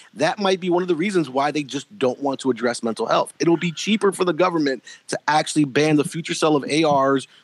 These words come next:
or whatever they wanna ban in the future than it would be to actually address mental health. And my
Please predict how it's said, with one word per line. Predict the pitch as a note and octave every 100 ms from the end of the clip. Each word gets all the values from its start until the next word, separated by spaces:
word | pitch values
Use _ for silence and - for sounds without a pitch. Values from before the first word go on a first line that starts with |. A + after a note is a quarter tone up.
| -
or | B2+
whatever | A#2+ C#3 D#3+ E3
they | D#3+
wanna | D3+
ban | C3+ C3 D3+ C#3+
in | B2+
the | B2
future | D#3+ D#3+ - A2 A2 _ _ _ -
than | B2+ C3+
it | B2
would | C#3
be | A#2+ A#2
to | B2+ -
actually | A2+ - A#2
address | G2+ G#2+ -
mental | A2 G#2 -
health. | A2 F2 - - - -
And | B2 B2
my | B2 C#3